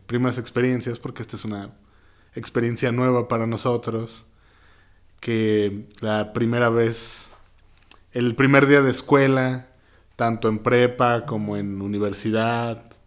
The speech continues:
primaria, muchas primeras experiencias. Y como primera experiencia creo que debimos de haber leído el contrato que tienen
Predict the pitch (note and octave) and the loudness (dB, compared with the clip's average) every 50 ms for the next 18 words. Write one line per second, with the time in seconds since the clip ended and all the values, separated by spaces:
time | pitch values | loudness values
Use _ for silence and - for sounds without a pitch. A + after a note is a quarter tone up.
0 | _ _ _ _ _ _ - A#2 A2+ A2 A2+ A#2 B2 B2 B2 A#2+ A#2+ A#2+ A#2+ A#2+ | _ _ _ _ _ _ -2 0 0 2 2 2 2 2 2 0 -2 -2 -6 -8
1 | A#2+ - - - _ _ - - - - - - _ - F3+ G#3+ - A3+ - - | -10 -14 -20 -20 _ _ -20 -20 -20 -20 -20 -8 _ 2 4 6 6 6 4 4
2 | - D3 D3+ D#3 D3+ C#3 D3+ - - D3 C#3+ C#3+ C#3+ C#3+ C3+ - C3+ B2+ B2+ - | 4 4 4 6 4 4 2 2 4 6 6 6 6 4 2 0 -2 -2 -4 -6
3 | - - - - - - - - - - - - - - - - - - - - | -10 -16 -20 -20 -20 -20 -20 -20 -20 -20 -20 -20 -20 -20 -20 -20 -20 -20 -20 -20
4 | - - - - - _ _ - - - _ _ - D#3+ E3 E3 D#3+ D#3+ - D3+ | -20 -20 -20 -20 -20 _ _ -20 -20 -20 _ _ 4 4 6 6 4 4 4 4
5 | D3+ D3 D3 D3 - C#3+ D3 D#3 E3+ F#3 F3+ - - D#3 D3 D3+ D3+ D#3 F3 F3+ | 6 6 6 4 4 4 6 6 6 6 4 4 4 6 6 6 6 2 -2 -2
6 | - E3+ E3+ - G3+ F3 C#3+ B2+ C3 C#3+ D3+ E3 E3+ D3+ C3+ B2 A#2+ C3 C#3 C#3+ | -2 -4 0 2 2 2 2 2 0 2 2 2 2 0 0 -2 -2 0 0 2
7 | D3+ D3+ D3 D3 D3+ C#3+ D#3 D#3 D3+ D#3 - - A#2 A2+ A2 G#2 - - C3+ C3+ | 4 4 4 4 4 4 2 2 2 0 -6 -6 -4 -4 -4 -4 -2 2 2 2
8 | C3+ C3+ - D3 C3 - B2 A2+ A#2 - C3 B2+ B2+ C3 C3 C3 C3 C3+ C3 C3+ | 4 4 2 0 0 0 -2 -6 -4 -2 2 4 4 4 4 4 2 2 2 0
9 | C3+ C#3 C#3+ - | 0 -2 -4 -8